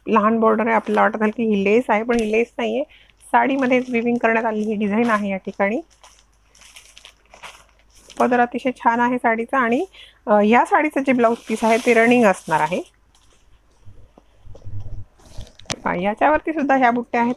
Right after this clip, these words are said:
ह्या all over it मीना बुट्टी करण्यात आलेली आहे पूर्ण साडीवरती. Small border आणि rich पल्लू आहे.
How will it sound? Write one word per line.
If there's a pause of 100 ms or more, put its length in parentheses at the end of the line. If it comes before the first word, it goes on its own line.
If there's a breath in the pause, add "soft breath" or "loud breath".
ह्या
all
over
it (100)
मीना
बुट्टी
करण्यात
आलेली
आहे
पूर्ण
साडीवरती.
Small
border (680 soft breath)
आणि
rich
पल्लू
आहे.